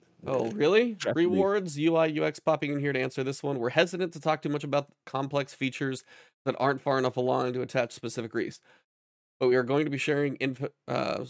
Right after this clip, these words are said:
Speaker 1: info s-, we are going to be sharing info, some new features in this
Speaker 2: Yeah,
Speaker 1: vein
Speaker 2: spelling.
Speaker 1: soon. Yeah, I'm
Speaker 2: <laughs> Yeah.
Speaker 1: like, "You're missing a word there."
Speaker 2: Yeah.
Speaker 1: Um, on some new features soon. So,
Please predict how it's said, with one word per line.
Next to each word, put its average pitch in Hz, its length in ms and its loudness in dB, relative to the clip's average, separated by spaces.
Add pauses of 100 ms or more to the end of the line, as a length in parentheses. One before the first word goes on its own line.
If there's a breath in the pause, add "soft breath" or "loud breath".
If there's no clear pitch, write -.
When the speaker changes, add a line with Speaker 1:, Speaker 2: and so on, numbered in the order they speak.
(140)
Speaker 1:
info 139 340 -2
s-, - 320 -10 (920)
we 131 80 -2
are 127 60 -2
going 143 240 -2
to 151 40 -20
be 156 120 0
sharing 139 420 -2
info, 131 340 0
some 139 400 0
new 135 160 0
features 123 600 -4
in 127 240 -2
this 95 100 4
Speaker 2:
Yeah, 80 120 4
Speaker 1:
vein 123 160 4
Speaker 2:
spelling. 87 320 8
Speaker 1:
soon. 101 120 6
Yeah, 117 200 12
I'm 135 40 12
Speaker 2:
<laughs> 143 40 12
Yeah. 127 40 12
Speaker 1:
like, 127 180 4
"You're 185 120 10
missing 208 320 10
a 190 40 10
word 156 340 10
there." 123 280 2 (400)
Speaker 2:
Yeah. 180 140 -6 (100)
Speaker 1:
Um, 113 440 0 (720)
on 120 200 0
some 117 140 -4
new 113 100 0
features 113 320 -8
soon. - 240 -6
So, 131 320 6